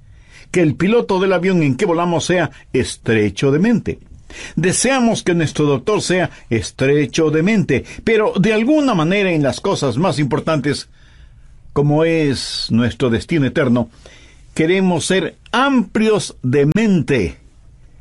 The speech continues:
aceptando que no importa lo que uno crea mientras lo crea sinceramente.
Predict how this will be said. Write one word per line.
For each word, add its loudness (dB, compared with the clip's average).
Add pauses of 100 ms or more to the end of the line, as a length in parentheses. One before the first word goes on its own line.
(160)
aceptando -2 (800)
que 0
no 4
importa 0
lo 0
que 0
uno 0
crea 2
mientras 0
lo 0
crea 0
sinceramente. -2